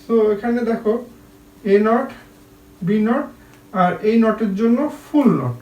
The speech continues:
সেটা আমরা পেয়ে গেলাম। এখন এটাও পেলাম, এটাও পেলাম, and এই দুটোকে সংযুক্ত করতে হবে, অর্থাৎ এখানে একটা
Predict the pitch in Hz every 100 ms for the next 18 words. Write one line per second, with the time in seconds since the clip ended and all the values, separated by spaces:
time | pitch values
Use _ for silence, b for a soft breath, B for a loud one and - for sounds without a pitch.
0 | B B B B B B - 269 262 254
1 | 247 247 226 180 165 160 165 233 226 226
2 | 254 254 254 254 262 226 220 240 233 254
3 | 247 233 - 247 233 226 233 247 285 -
4 | 240 247 240 - 262 233 233 - 196 185
5 | 208 208 226 233 208 233 233 208 240